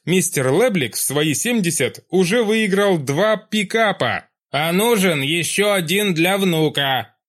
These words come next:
вдруг прокричал старый мужичок в толпе, после чего все начали смеяться. Сейчас же будет особенный. Если вы помните, после сильнейшего урагана на юге полгода назад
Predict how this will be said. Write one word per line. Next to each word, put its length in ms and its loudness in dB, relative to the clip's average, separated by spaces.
вдруг 400 0
прокричал 640 -2
старый 420 0
мужичок 480 -2
в 60 -8
толпе, 560 -2
после 260 -2
чего 280 0
все 260 -2
начали 400 -2
смеяться. 720 -2
Сейчас 560 0
же 340 -4
будет 600 -2
особенный. 1000 0
Если 380 -2
вы 160 2
помните, 540 0
после 360 -2
сильнейшего 720 -2
урагана 540 0
на 100 -2
юге 380 -2
полгода 520 0
назад 500 -2